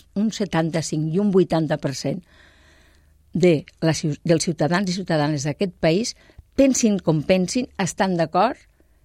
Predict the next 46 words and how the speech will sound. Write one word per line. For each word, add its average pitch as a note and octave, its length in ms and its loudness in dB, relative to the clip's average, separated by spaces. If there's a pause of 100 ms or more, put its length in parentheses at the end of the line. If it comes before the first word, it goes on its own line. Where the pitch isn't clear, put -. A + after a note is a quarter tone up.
(260)
en E3 140 -2
que F3 80 0
s'ha F#3+ 160 0
de F3 140 0
votar F3 400 -4
en E3+ 120 -2
un E3+ 160 -2
referèndum D#3 600 -6
per D3 180 -6
decidir D#3+ 300 -6
el F3 40 -10
futur E3 320 -8
polític D3+ 460 -4
d'aquest C#3 260 -8
país. C#3+ 380 -6
Això G3+ 180 0
és A#3 100 0
un C4 140 4
consens G3+ 680 -2 (1200)
importantíssim D#3 880 0
en C#3 120 -2
aquest C#3+ 280 -6
país. - 480 -8 (680)
Un A3+ 140 4
consens A3 520 0
com E3+ 340 2
pocs, - 500 0 (140)
eh, D3+ 220 -2 (100)
n'hi D#3 240 4
ha, C3+ 120 -2 (340)
no? E4 140 -8 (380)
Jo E3 140 0
crec G#3+ 160 2
que G3+ 80 4
hi - 20 8
ha G3+ 60 4
dos G#3+ 160 0
consensos D3+ 500 -2
en C#3+ 120 -4
aquest C#3 160 -6
país. D#3 200 2
Un A#3 140 2
és F3 80 -2
la E3+ 100 2
llengua F3 300 0
catalana E3 560 -2